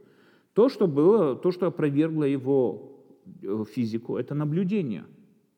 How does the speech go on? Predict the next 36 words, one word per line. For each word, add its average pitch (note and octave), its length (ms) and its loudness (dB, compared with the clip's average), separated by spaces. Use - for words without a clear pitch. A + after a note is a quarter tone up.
Мы A2 140 -6
видели, D3+ 380 2
что - 180 -8
его A2 260 -2
физика F#3 540 -2
с - 160 -16
ее A#2+ 240 2
огромным A#2 480 -2
уважением G#2+ 460 -6
к - 40 -18
ее G#2 120 -4
логичности B2+ 720 -8
никак A#2+ 520 -2
не D#3+ 120 0
вписывается G3 680 -4
в C3 60 -6
нами, F3 320 -6
нами E3 340 -4
наблюдаемые B2+ 720 -4
явления. G#2 520 -6
Поэтому E3+ 260 -6
мы G3+ 100 -4
опровергли A#3 520 -4
его D3 160 -4
физику, C3 500 -12
потому - 180 -16
что - 120 -12
наблюдения C#3 500 0
полностью G#2 380 -8
опровергали G2 560 -8
это. - 180 -18
Она A2 160 -6
просто B2 280 -8
шла B2+ 200 -4
по B2 100 -10
швам. A#2+ 340 -12